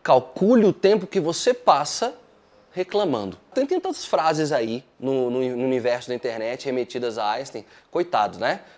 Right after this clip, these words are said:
"Penso, logo existo", Einstein. <laughs> É, <laughs> é, "Amar ou não amar, eis a questão", né?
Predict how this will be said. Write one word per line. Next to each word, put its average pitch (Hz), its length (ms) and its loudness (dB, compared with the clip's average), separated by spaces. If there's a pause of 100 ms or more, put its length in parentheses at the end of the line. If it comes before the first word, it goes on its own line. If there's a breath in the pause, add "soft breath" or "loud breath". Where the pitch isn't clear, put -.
"Penso, 190 320 2
logo 165 240 2
existo", 117 440 -4
Einstein. 101 480 -6 (240)
<laughs> 139 1700 -8
É, 123 240 -2 (1200 loud breath)
<laughs> - 0 -
é, 123 400 -2 (260 loud breath)
"Amar 147 460 0
ou 190 80 2
não 175 140 2
amar, 135 360 2
eis 151 180 0
a 151 60 -2
questão", 143 640 -2
né? 151 280 -2